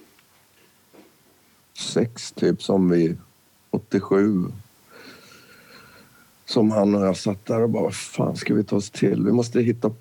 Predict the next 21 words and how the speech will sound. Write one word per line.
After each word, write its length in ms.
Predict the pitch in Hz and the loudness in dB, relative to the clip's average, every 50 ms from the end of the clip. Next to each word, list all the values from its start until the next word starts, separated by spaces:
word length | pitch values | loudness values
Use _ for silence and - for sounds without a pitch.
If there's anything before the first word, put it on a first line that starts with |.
| _ _ _ _ _ - | _ _ _ _ _ -2
hitta 260 | 110 117 117 - 113 | -2 -2 0 -2 -2
ett 120 | - - | -2 -2
sound, 440 | - - 117 - 95 87 - - 87 | -2 0 2 2 2 2 2 2 0
liksom." 320 | 95 110 - - - - - - - _ - - - - | 0 -2 -2 -2 -4 -4 -4 -6 -12 _ -20 -20 -14 -6
Men 400 | - - 113 110 107 98 98 101 - - _ _ _ _ _ _ _ - _ _ _ _ _ _ _ _ _ _ _ _ _ _ _ - - - _ _ _ - - _ _ _ _ - - - - - _ _ _ _ _ | -2 0 2 4 2 2 0 -2 -8 -16 _ _ _ _ _ _ _ -20 _ _ _ _ _ _ _ _ _ _ _ _ _ _ _ -20 -20 -20 _ _ _ -20 -20 _ _ _ _ -20 -20 -20 -20 -20 _ _ _ _ _
det 100 | - 120 | 0 2
är 40 | 117 | 4
lättare 320 | 117 113 92 - 98 92 | 4 2 2 0 -2 -2
sagt 300 | 87 - 90 85 - - | -2 -2 -2 -4 -2 -2
än 120 | - 92 85 | 0 0 2
gjort. 420 | 85 85 85 - _ - - - - - - | 2 0 -2 -4 _ -18 -18 -14 -8 -4 0
Det 80 | 107 | 2
gör 240 | 104 101 104 104 117 | 2 2 2 2 0
man 160 | 117 117 101 90 | 0 0 0 0
inte 160 | 87 - - | -2 -2 -4
bara 180 | 85 85 80 | -2 -2 -2
sådär 260 | 82 - 90 92 92 90 | -2 -2 0 0 0 2
genom 200 | 87 90 87 85 | 2 2 2 0
att 100 | 90 92 | 0 0
sitta 220 | - 78 - - | -2 -4 -2 -4
och 100 | - | -4